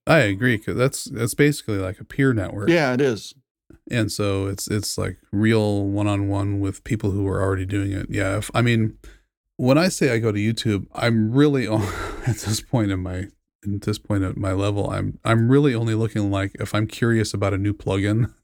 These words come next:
Speaker 1: <laughs> I go read reviews about the plugin, or I re-, read, um, like, how to use it better kind of thing.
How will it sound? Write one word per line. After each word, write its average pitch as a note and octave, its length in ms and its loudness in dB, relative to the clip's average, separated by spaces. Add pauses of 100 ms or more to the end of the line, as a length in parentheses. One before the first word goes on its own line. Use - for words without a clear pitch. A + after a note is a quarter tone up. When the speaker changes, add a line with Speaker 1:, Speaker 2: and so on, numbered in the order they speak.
(180)
Speaker 1:
<laughs> - 460 -8
I B2 100 4
go B2+ 140 4
read A#2 280 2
reviews A2 440 2
about G#2 320 0
the G#2 100 -4
plugin, G2+ 460 -2
or G2 140 -2
I F#2+ 40 0
re-, G2 320 0
read, G2+ 380 0 (440)
um, F#2+ 460 -2
like, F#2+ 200 -4
how G#2 160 2
to F#2+ 80 2
use F#2 300 -2
it F#2 140 -4
better F#2+ 400 -4 (340)
kind G2 200 -2
of F#2+ 60 -6
thing. - 360 -8